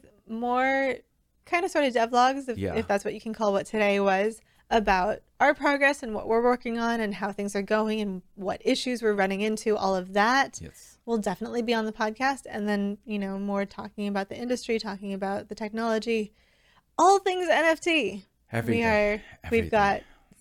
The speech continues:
Speaker 1: so much content for podcasts.
Speaker 2: So much. That's
Speaker 1: So
Speaker 2: why we're doing
Speaker 1: much.
Speaker 2: it almost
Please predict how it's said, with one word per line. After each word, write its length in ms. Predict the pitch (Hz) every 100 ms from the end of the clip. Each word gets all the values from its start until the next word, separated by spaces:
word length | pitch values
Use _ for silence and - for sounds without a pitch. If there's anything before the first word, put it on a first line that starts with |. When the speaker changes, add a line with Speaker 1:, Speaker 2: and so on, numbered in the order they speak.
| - -
Speaker 1:
so 180 | 311 277
much 320 | 277 269 -
content 480 | - - 247 240 202
for 120 | 240
podcasts. 580 | 220 208 220 220 - -
Speaker 2:
So 180 | - 107
much. 340 | 92 65 - 98
That's 160 | 104
Speaker 1:
So 60 | 110
Speaker 2:
why 60 | 95
we're 60 | -
doing 140 | 98
Speaker 1:
much. 100 | 92
Speaker 2:
it 80 | 87
almost 340 | 95 95 92